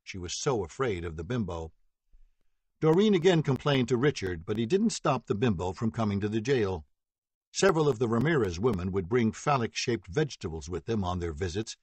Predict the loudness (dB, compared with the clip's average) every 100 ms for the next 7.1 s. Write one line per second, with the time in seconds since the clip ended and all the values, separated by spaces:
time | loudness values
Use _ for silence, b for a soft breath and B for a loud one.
0 | _ -4 -4 -2 -2 -2 -2 -2 -2 -4
1 | -4 -4 -4 -6 -4 -6 -6 -6 -6 -4
2 | -4 -4 -6 -6 -6 -6 -4 -2 -2 -2
3 | 0 -2 -2 -6 -6 -14 -20 _ _ _
4 | _ _ _ _ _ -2 2 4 2 0
5 | 0 -2 -2 -4 -6 -6 -4 -4 -2 -2
6 | -4 -8 -10 -10 -10 -10 -6 -6 -6 -10
7 | -12